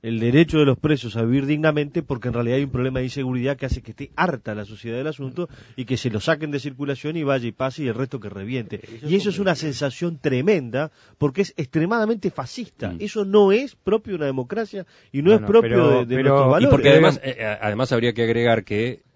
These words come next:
Speaker 3: si estamos preocupados por la inseguridad, por los robos, por las muertes,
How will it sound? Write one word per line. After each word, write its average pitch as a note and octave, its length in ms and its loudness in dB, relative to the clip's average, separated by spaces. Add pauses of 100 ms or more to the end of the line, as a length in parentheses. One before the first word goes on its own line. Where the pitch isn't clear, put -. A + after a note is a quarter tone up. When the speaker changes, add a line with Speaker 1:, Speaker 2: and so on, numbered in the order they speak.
(140)
Speaker 3:
si - 180 -14
estamos B2+ 320 0
preocupados G#2+ 560 -2
por G#2 300 -10
la F#2 260 -12
inseguridad, F#2 640 -8
por F2 100 -12
los E2+ 140 -14
robos, F#2+ 320 -8
por F2 180 -14
las E2 140 -14
muertes, G2+ 480 -8